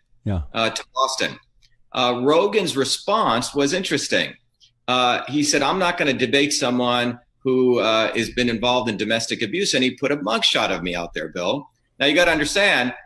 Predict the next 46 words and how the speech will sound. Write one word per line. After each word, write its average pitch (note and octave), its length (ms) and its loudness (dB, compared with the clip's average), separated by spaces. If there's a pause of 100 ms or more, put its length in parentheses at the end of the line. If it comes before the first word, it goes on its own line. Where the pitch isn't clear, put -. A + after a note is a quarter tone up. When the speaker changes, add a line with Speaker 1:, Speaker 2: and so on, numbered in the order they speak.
(120)
Speaker 2:
this D3+ 200 0
mugshot D#3 640 0
was C3 480 2
a A#2 460 0
completely E3 420 0
false C3+ 340 2 (140)
claims. A2 560 -2 (140)
It A#2 80 -2
was A#2+ 160 2
completely D3+ 480 -2
thrown C3+ 320 0
out A#2+ 160 0
of A#2 140 -2
court. G#2+ 400 2 (280)
In A#2 100 -4
fact, C#3 340 -2
outright A#2+ 540 0
dismissed. - 600 -4 (460)
So D3+ 400 4
I F3+ 240 2
tweeted E3+ 400 0
back C#3 260 0
at A#2 120 2
him. C#3+ 120 0
I C3+ 60 2
said, D3+ 160 -2
"You D#3+ 80 2
know, D#3 80 2
that's D3+ 160 0
a D3 40 0
nice C#3+ 220 2
picture, G3 360 -2
but C3+ 160 0
the B2 100 -2
fact C3+ 340 -2
is D3+ 140 2
it A#2 80 2
was A#2+ 360 0
outright B2 380 2
dismissed, C#3 380 -2
and B2 80 0
I'm C3 160 0
the C#3 80 2
one B2 140 0
who's A#2 120 -2
gonna, B2 220 -2